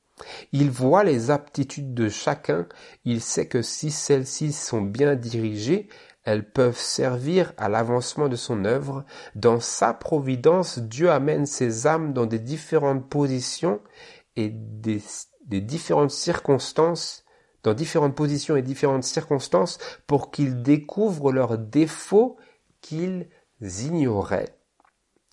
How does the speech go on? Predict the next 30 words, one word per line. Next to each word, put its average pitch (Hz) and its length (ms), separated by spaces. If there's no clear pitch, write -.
Il 135 200
leur 139 220
donne 139 280
l'occasion 165 800
de 131 100
vaincre 156 600
ces 147 180
défauts 123 520
et 110 80
de 107 120
se - 180
préparer 131 840
au 104 120
service 104 640
chrétien. - 720
Souvent, 160 480
il 131 180
permet 151 320
que 139 100
les 117 140
feux - 380
de 170 100
l'affliction 156 680
se 131 180
déchaînent 147 760
afin 123 420
qu'ils 104 520
en 113 100
soient 135 640
purifiés. 95 800